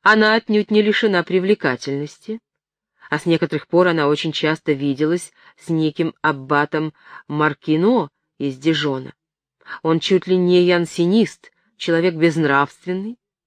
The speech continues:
как и все они». Господин де Фрилер дал себе волю и с наслаждением терзал сердце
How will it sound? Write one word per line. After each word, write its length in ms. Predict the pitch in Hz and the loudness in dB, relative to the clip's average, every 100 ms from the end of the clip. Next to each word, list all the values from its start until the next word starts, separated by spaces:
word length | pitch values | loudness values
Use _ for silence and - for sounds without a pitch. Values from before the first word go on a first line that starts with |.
| _ | _
как 200 | - 127 | -10 -10
и 40 | 123 | -10
все 440 | - - 165 214 | -14 -2 2 4
они». 360 | 269 190 151 _ _ _ _ _ _ _ _ _ _ _ _ _ _ _ - _ _ _ | 2 -4 -8 _ _ _ _ _ _ _ _ _ _ _ _ _ _ _ -20 _ _ _
Господин 460 | 170 - 208 240 262 | -14 -2 0 0 0
де 80 | 233 | 0
Фрилер 480 | - 214 214 226 | 4 6 6 4
дал 240 | 190 202 202 | 2 -2 -2
себе 380 | - 185 185 175 | -2 -2 0 0
волю 420 | 160 185 151 143 _ _ _ _ - | 2 4 4 -2 _ _ _ _ -18
и 80 | 139 | -12
с 80 | |
наслаждением 880 | - 143 143 143 139 190 196 170 156 | -10 -4 -4 -4 2 4 4 2 -2
терзал 560 | - 147 143 135 147 135 | -4 -4 -4 0 0 -2
сердце 680 | - - 202 180 - 160 | -4 4 4 2 -6 -14